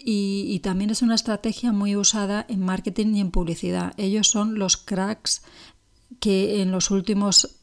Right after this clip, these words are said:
eh, bueno, que en los últimos años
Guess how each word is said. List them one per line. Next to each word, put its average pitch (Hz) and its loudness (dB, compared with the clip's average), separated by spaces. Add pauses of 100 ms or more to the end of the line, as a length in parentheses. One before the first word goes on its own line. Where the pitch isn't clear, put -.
eh, 175 0 (640)
bueno, - -6
que - -10
en 185 -4
los 185 2
últimos 196 0
años 196 0